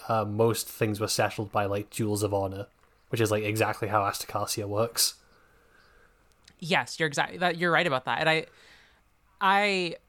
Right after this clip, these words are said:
Speaker 2: have a feeling this theory isn't, like, literally true, but I do like the idea of it.
Speaker 1: Yeah,
Speaker 2: Um,
Speaker 1: I, it i-, it is probably not true if for no other reason than, uh, Iron-Blooded Orphans was, like, quite divisive and unpopular in Japan, especially in its second season.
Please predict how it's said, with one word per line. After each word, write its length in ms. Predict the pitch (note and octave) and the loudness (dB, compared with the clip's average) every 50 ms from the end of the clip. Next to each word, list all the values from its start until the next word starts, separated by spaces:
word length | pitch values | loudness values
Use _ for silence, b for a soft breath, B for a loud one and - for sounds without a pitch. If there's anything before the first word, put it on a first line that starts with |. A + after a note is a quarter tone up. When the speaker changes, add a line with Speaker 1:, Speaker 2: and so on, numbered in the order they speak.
| _ _ _ _ _ - - | _ _ _ _ _ -8 0
Speaker 2:
have 200 | F#3 B3 A#3+ A#3+ | 4 4 4 4
a 60 | A#3 | 4
feeling 300 | - B3 G#3+ A3 G#3+ G3+ | 2 2 2 2 2 0
this 140 | F#3+ F#3 - | -2 -4 -2
theory 320 | - F#3 F#3 F#3 F3+ E3 | 0 2 2 2 2 2
isn't, 220 | F3 E3 F#3 E3+ | 0 -2 -2 -2
like, 200 | D#3+ D#3+ D3 - | -2 -2 -2 -2
literally 460 | C#3 B2+ C#3 C#3+ C#3+ D3+ D#3 D#3+ D#3+ E3 | -2 0 0 2 2 2 2 2 0 -2
true, 320 | - - - F3 F3 E3+ | -4 -4 -2 0 0 0
but 120 | D#3+ E3+ | 2 2
I 80 | D3+ C#3+ | 2 2
do 200 | C3 C3 C#3 C#3+ | 0 0 -2 0
like 240 | C#3+ C3+ C3 - - | 2 0 0 -2 -2
the 120 | - C#3 | -2 -2
idea 360 | C3 B2+ G#2 - A#2+ A#2+ B2+ | -2 -2 -2 -4 -2 0 0
of 80 | C#3 C#3 | 0 2
it. 200 | D#3+ E3 E3+ - E3+ - B B B B B B B B B | 0 0 0 0 -4 -6 B B B B B B B B B
Speaker 1:
Yeah, 200 | - C3+ A#2+ G#2+ G#2+ | 4 6 6 6 6
Speaker 2:
Um, 180 | D#3+ D3+ C#3+ | 4 4 4
Speaker 1:
I, 140 | C#3+ D#3 - - b b b b b _ _ _ - | 4 2 2 0 b b b b b _ _ _ 2
it 140 | D3+ D#3 | 4 8
i-, 180 | F#3 G3 F#3 - - | 8 8 6 4 0
it 120 | - E3+ F3+ | 2 4 4
is 100 | F#3+ E3+ | 4 4
probably 420 | - - G#3 G#3+ A3+ G#3+ A3+ A3 | 6 6 6 6 6 4 4 6
not 280 | F#3 D3+ C#3 C#3+ D#3 D3+ | 8 10 10 8 8 6
true 320 | - - C#3 B2 C3 D#3 - | 2 2 4 4 4 4 4
if 140 | C3 A#2+ - | 2 0 2
for 140 | - D3+ | 2 0
no 240 | C3 B2 B2 B2 B2+ | 4 6 4 6 6
other 220 | B2+ B2+ C3 B2+ A#2 | 4 2 2 2 0
reason 580 | A2 A2 A#2 A#2+ B2 B2+ B2 B2 B2 B2 A#2+ | 2 2 2 2 2 2 0 0 0 -2 -4
than, 360 | A2 A#2 A#2 A2 G#2+ G#2+ A2 | 2 4 4 4 4 2 0
uh, 240 | A2+ A2 G#2+ G#2+ A2 A2 | 0 0 0 0 2 4
Iron-Blooded 460 | A2 A#2 B2 C3 B2 B2 A2+ A#2 A#2 | 6 6 6 6 6 6 6 6 4
Orphans 720 | A2 G#2 A2 A2+ - - C3 A#2+ A#2+ A#2+ A#2+ A#2 - - - | 4 2 2 0 0 -4 -8 -6 -4 -4 -4 -4 -6 -6 -2
was, 280 | A#2 G#2+ G#2 G#2 - - | -2 0 0 0 -2 -4
like, 200 | G2+ G2 G2+ - _ - | -4 -4 -6 -12 _ -12
quite 420 | - - - A2+ G#2+ A2 A2 - - _ - | -10 -2 0 0 0 0 -2 -6 -10 _ 0
divisive 500 | C3 A2+ G#2+ G#2+ G#2+ A#2 - - C#3 A#2+ | 0 4 4 4 4 6 6 6 6 6
and 100 | A#2 A2+ | 6 4
unpopular 640 | A2 G#2+ G#2+ - A2+ B2 A#2+ - C#3+ C3+ C#3+ C#3+ C#3 | 4 2 2 4 2 2 2 2 0 0 2 2 0
in 60 | C3+ | 0
Japan, 400 | C3+ - - - - D3+ D#3+ E3 | 0 -2 -2 0 -2 -2 0 0
especially 520 | D3 - - - G#2 - - - C3+ G#2+ A2 | -2 -2 2 2 2 2 2 2 2 2 2
in 80 | A#2 | 2
its 100 | A#2 A#2 | 4 4
second 360 | - - A#2+ A2 - B2+ A#2 | 4 2 2 0 0 -4 -4
season. 520 | - - - A#2 B2 A#2+ B2 C#3 D3 D#3 | -4 -2 -2 -2 -2 0 0 0 0 -2